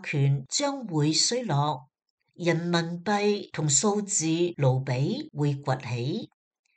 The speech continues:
加密貨幣將會波動劇烈。比特幣會喺二零二六年一月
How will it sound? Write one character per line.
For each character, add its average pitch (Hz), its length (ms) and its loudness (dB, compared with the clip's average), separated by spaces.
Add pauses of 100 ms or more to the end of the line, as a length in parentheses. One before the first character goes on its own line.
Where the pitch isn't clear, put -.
(240)
加 330 220 2
密 302 80 -4
貨 170 520 0
幣 160 440 0 (100)
將 302 320 2
會 156 500 0
波 294 260 -2
動 135 280 0
劇 147 200 -4
烈。 151 380 0 (720)
比 135 180 4
特 180 120 0
幣 156 560 0
會 220 180 2
喺 208 560 -2
二 165 240 -2
零 139 320 0
二 160 200 2
六 160 160 -2
年 143 400 2
一 233 80 -4 (200)
月 143 380 0